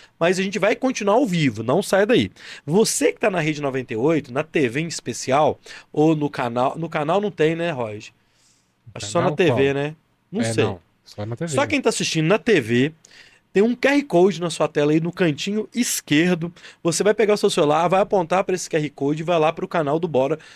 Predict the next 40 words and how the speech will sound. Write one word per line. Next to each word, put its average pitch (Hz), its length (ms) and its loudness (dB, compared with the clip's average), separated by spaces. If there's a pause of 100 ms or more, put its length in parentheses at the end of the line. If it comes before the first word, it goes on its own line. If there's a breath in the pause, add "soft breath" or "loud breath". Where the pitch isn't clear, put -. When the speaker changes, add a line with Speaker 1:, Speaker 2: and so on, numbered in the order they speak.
(120 loud breath)
Speaker 1:
no 185 240 2
YouTube. 143 460 0
Lá 170 220 2
a 180 80 0
gente 185 180 -6
vai 185 120 0
fazer 165 360 0 (340 loud breath)
todas 214 300 4
as 226 140 0
perguntas 190 420 0
do 214 140 -2
chat. 120 500 -2 (240 soft breath)
Se - 300 0
não 240 100 2
sumiu 214 360 0
o 233 40 0
chat - 380 -2
aqui, 196 260 0 (300 loud breath)
igual 165 180 4
sumiu 185 360 2
outro 185 260 2
dia. 117 180 2
Não 147 120 0
sumiu, 190 300 2
não. 110 220 2 (380 loud breath)
Tá 208 160 4
chegando 196 340 4
o 185 60 2
superchat 151 640 0
aqui. 160 460 0 (420 loud breath)
É... 143 680 2 (280 soft breath)
a - 20 -6
gente 156 200 -6
vai, 165 160 0
uma, 175 260 2
um 185 100 0
salve 202 440 0
pro 208 180 2
Miguel 185 460 2
Greco. 147 600 2